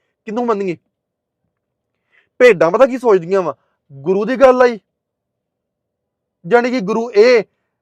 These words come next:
ਵੀ ਜਿਹੜੇ ਦੂਜਿਆਂ ਕੋਲ ਮੱਥੇ ਟਿਕਾਉਂਦੇ ਹੋਣ, ਐਸ਼ ਪ੍ਰਸਤੀ ਕਰਦੇ ਹੋਣ, ਵੱਡੀਆਂ ਗੱਡੀਆਂ 'ਚ ਘੁੰਮਦੇ ਹੋਣ, ਅਮੀਰਾਂ ਨਾਲ ਸਾਂਝ ਰੱਖਦੇ ਹੋਣ,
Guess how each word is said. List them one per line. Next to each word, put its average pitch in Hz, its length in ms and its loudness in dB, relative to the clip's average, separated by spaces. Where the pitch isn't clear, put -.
ਵੀ 226 60 -8
ਜਿਹੜੇ 233 220 4
ਦੂਜਿਆਂ 214 320 -4
ਕੋਲ 214 100 -2
ਮੱਥੇ 190 240 -4
ਟਿਕਾਉਂਦੇ 196 380 -2
ਹੋਣ, 160 220 -2
ਐਸ਼ 226 240 6
ਪ੍ਰਸਤੀ 226 340 -2
ਕਰਦੇ 190 340 2
ਹੋਣ, 185 300 4
ਵੱਡੀਆਂ 190 320 0
ਗੱਡੀਆਂ 165 320 -6
'ਚ 196 100 -8
ਘੁੰਮਦੇ 180 320 -2
ਹੋਣ, 156 200 -6
ਅਮੀਰਾਂ 226 340 0
ਨਾਲ 220 100 0
ਸਾਂਝ 190 260 0
ਰੱਖਦੇ 202 360 4
ਹੋਣ, 151 240 0